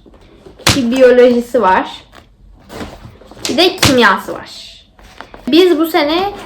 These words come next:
çoğu dersten, mesela matematikte, kimyada, e, edebiyatta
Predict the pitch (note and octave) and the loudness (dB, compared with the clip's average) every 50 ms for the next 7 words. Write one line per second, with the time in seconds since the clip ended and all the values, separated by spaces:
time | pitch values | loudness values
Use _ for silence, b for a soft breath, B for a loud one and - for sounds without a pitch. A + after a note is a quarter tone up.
0 | - - - - - - D#4 F4 F#4 C4+ C#4 A#3+ G#3+ A3 - - - B3 B3+ C4+ | -20 -20 -16 -10 -2 0 2 4 4 4 4 4 2 0 -2 -2 -2 0 0 0
1 | C4 A#3+ - A#3 A3 A3 A3 A3 A3+ A3+ A#3 A#3+ A#3+ B3+ A3+ A3 A#3 A#3 - - | -2 -4 -2 0 2 2 2 2 2 0 -2 -2 -2 -2 -2 -2 -2 -4 -8 -14
2 | - - - G3+ G3 G3 A#3+ D#4 D#4+ B B B B B B - - C4+ C4 B3+ | -12 -8 -4 -4 -2 -2 -2 -6 -8 B B B B B B -10 -4 -2 0 2
3 | B3 A3+ A3 G3+ G3 F#3+ F#3 F#3+ G3 A3 C4+ E4+ F#4+ G4 B B B B B - | 2 4 4 4 2 2 0 2 2 2 2 0 0 -4 B B B B B -4
4 | A3+ A3 A3 A3 G#3+ G#3+ G#3 - - C4 A#3 C4 B3+ A3+ A#3+ B3 G#3+ G3 G#3+ - | -4 -2 -2 -2 -4 -4 -4 0 0 2 4 4 4 4 4 2 0 0 0 -4
5 | - - - | -4 -2 -2